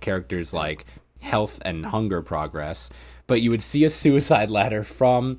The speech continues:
super far away, over a mountain or whatever, and then there's this beautiful base. And it just has towers on each corner, and it has a really shitty garage, and it just felt like something that, like,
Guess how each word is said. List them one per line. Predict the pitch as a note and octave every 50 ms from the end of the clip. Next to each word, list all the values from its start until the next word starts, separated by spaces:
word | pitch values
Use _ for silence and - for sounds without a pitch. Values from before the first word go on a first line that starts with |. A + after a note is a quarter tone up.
| - - _ _ _ _
super | - - - D3+ D3+ D3+ C3+ A#2+
far | B2 - D3+ C#3 C3+
away, | B2+ G#2 F2+ F2 F2 F2+ F2+ F2+
over | - - A2 A#2 C#3 C#3+
a | B2
mountain | A#2 G#2 F#2+ F#2 F2+ F2+
or | F2
whatever, | E2+ E2+ E2 E2 E2 D#2 F2 E2+ E2 - - - - - -
and | A2 A2+ G#2+ G2+
then | G#2+ A2 G2+ G2
there's | F#2 F#2+ F#2 D#2+ F2
this | E2 D#2 -
beautiful | D#2 - F#2+ F#2 F#2+ G#2 G#2+ A2 G#2 - - G2 E2
base. | - D#2+ - D#2 E2 - - - - - - _ _ _
And | - G2 G2
it | F#2+ F2+
just | - - G2 - -
has | G#2+ F#2 D#2+ D#2 - -
towers | - - - C3+ C3 C3 B2+ B2+ B2+ A2+ A2+
on | G2+ F#2
each | F#2 F2 - - -
corner, | - - D3+ D3 C3+ C3 B2+ A#2+ A#2+ A#2+ A#2 - - - - -
and | G2+ G2
it | F#2 F2
has | G2+ G2 F#2 E2+
a | F2 E2 E2+ E2+
really | G2 A2+ A#2+ A#2+ A#2+
shitty | - - - B2+ A#2 G#2+ F#2
garage, | - F2+ F2 G2+ B2 B2+ B2+ B2 A#2+ A#2+ A2+ A#2 A#2 - - - - - - - _ _ _ _
and | - C#3+
it | D#3+ D#3
just | - E3 D3+ -
felt | - - - C#3+ D#3 C#3+
like | C#3+ C#3+ -
something | - - B2 B2 - C#3 C3
that, | A#2+ A2+ - G2+
like, | G#2 G2 G2 -